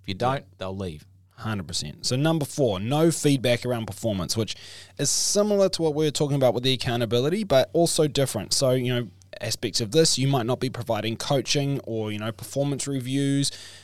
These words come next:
Speaker 2: Basically, you're not checking in on their performance and not just holding them accountable, but helping them improve,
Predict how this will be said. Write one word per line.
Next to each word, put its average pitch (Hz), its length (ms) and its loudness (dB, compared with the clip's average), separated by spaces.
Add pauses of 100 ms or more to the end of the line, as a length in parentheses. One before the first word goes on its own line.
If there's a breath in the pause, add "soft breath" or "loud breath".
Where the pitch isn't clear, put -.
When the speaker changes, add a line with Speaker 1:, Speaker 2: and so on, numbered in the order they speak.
(100)
Speaker 2:
Basically, 135 380 0
you're 135 100 2
not 156 220 0
checking 160 420 2
in 143 140 0
on 135 80 -2
their 127 100 0
performance 135 720 -2
and 123 180 -2
not 151 140 -2
just - 160 -2
holding 120 180 -2
them 113 80 -2
accountable, 139 460 0
but 107 120 -4
helping 113 440 -8
them 107 240 -4
improve, 107 720 -4